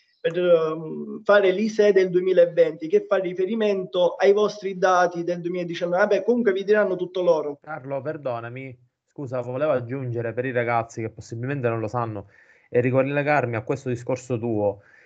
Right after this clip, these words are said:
Speaker 2: Eh, i ragazzi, eh, qualora ne avessero diritto, devono presentare richiesta di borsa di studio presso l'erso.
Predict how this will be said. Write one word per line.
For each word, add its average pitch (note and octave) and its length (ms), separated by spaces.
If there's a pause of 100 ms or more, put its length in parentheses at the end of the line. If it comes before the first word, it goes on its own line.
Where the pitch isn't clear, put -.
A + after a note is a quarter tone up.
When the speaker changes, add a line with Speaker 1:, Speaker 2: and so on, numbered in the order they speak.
(180)
Speaker 2:
Eh, B2+ 520
i D3+ 140
ragazzi, C3 880
eh, A2+ 1040
qualora A2 720
ne A#2+ 100
avessero B2 400
diritto, A2 840
devono B2 460
presentare B2 560
richiesta A#2+ 640
di A2 120
borsa B2+ 440
di A2 100
studio C#3 680
presso A#2+ 500
l'erso. G#2 680